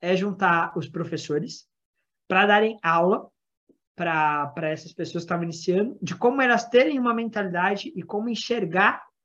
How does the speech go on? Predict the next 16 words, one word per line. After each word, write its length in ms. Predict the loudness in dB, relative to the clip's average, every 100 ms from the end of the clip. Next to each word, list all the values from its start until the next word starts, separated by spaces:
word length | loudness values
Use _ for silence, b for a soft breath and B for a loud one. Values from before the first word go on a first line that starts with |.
| _
é, 440 | -2 0 -2 -4 -6
como 260 | -2 -2
um 80 | -2
terapeuta. 560 | 0 0 0 -2 -4 -10 _ _ _ _ _ -2
E, 180 | 0 2
e 160 | 2
pra 300 | 2 4 4
ensinar 320 | 4 -2 0 0
aquilo 260 | 0 -4
que 100 | 0
elas 160 | 0 0
provavelmente 460 | -4 -6 -6 -6
não 80 | -8
aprenderam 460 | -8 -6 -4 -4 -4
no 140 | -6
curso. 320 | -10 -14 -14